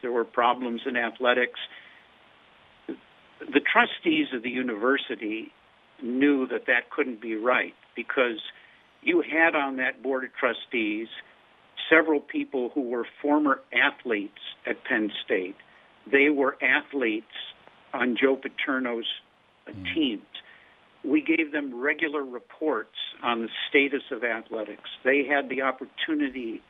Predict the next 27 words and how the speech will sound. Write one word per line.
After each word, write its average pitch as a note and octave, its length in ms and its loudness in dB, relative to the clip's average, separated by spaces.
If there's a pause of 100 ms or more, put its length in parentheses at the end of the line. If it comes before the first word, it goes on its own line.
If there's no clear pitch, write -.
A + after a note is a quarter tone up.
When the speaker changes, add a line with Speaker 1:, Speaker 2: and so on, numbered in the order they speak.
Speaker 1:
at A#2 140 -4 (100)
any E3 240 2 (120)
time C3 380 -2 (480)
to - 80 -14
question A#2+ 580 0
me B2+ 360 0
or G#2+ 140 0
the A2 100 -6
director A#2 560 2
of G#2+ 120 2
athletics. A2 720 -2 (680)
Uh, A#2+ 300 4 (340)
they D#3 260 4
knew D3+ 560 2 (640)
that A3 180 -2
we - 160 -4
operated, A#2+ 920 0 (400)
uh, B2 240 -4 (280)
with, C3 180 -2 (140)
with B2 280 2 (800)
the C3+ 240 -4
utmost C#3 560 4 (240)
care A2+ 460 2 (100)
in, A2 280 -6 (120)
in A#2 240 -4
how C3 320 0
we, A#2+ 420 0